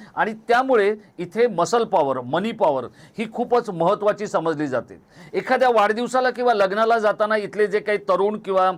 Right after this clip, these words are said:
इथले जे सामाजिक कार्यकर्ते किंवा राजकीय कार्यकर्ते निघतात,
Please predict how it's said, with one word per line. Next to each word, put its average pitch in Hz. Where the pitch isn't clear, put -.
इथले 196
जे 202
सामाजिक 190
कार्यकर्ते 185
किंवा 175
राजकीय 190
कार्यकर्ते 180
निघतात, 160